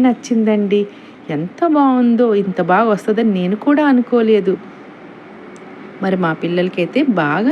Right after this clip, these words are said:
నచ్చింది. మా అమ్మాయి చూడండి ఎంత హ్యాపీ ఫీల్ అయిపోతుందో. మ్యాగీతో మ్యాజిక్ అంటే మామూలుగా ఉండదు మరి. ఇదిగోండి, ఎంత క్రిస్పీగా, క్రంచీగా, టేస్టీగా చాలా బాగుంది. ఇలా ఒకసారి మీ పిల్లలకి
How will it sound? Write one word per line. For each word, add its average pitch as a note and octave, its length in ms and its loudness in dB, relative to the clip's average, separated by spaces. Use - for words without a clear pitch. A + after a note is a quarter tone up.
నచ్చింది. G#3 540 0
మా F#3+ 140 -4
అమ్మాయి F#3 240 -2
చూడండి A3+ 280 2
ఎంత G3 260 -2
హ్యాపీ F#3 340 -2
ఫీల్ B3+ 220 2
అయిపోతుందో. A#3 560 0
మ్యాగీతో F3+ 500 -2
మ్యాజిక్ F3 460 -2
అంటే A3 160 0
మామూలుగా G3+ 480 0
ఉండదు G#3+ 300 0
మరి. A3+ 180 0
ఇదిగోండి, F3+ 400 -2
ఎంత E3+ 260 -6
క్రిస్పీగా, F3+ 580 -2
క్రంచీగా, F3 680 -4
టేస్టీగా F3+ 640 -4
చాలా A3 420 -2
బాగుంది. G3 460 -2
ఇలా F3 160 0
ఒకసారి G#3 420 -4
మీ G3 140 -2
పిల్లలకి E3+ 440 -4